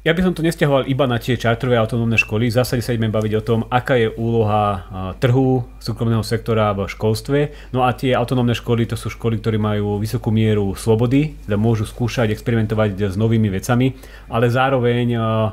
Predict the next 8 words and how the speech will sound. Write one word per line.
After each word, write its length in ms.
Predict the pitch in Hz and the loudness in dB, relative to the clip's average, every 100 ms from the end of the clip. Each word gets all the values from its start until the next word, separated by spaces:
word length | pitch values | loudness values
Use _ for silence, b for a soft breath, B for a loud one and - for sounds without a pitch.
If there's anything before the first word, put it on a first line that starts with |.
| - b - | -6 b -6
majú 280 | 110 113 107 | 0 2 2
zodpovednosť 520 | 120 - 117 110 104 | -2 -2 -2 0 0
za 100 | 101 | 0
výsledky. 480 | 101 101 107 - 87 B B B | -2 -4 -6 -6 -12 B B B
To 80 | - | -4
znamená, 600 | 110 113 117 123 120 120 110 | 0 2 2 4 4 4 2
že, 480 | 107 107 104 104 B B B - | 2 2 2 0 B B B -10
eh, 760 | 104 101 98 101 101 98 | -6 -2 0 2 2 2